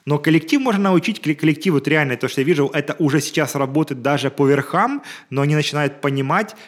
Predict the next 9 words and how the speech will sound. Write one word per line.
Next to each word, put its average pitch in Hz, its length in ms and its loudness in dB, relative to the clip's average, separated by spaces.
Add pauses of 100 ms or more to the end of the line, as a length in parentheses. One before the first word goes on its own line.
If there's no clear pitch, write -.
что - 240 -2
часто 160 500 0
их 127 340 -2
действия, 131 560 2
слова, 123 440 0
поступки 123 800 -4 (380)
не 156 260 2
всегда 143 420 0
рациональны. 104 760 -4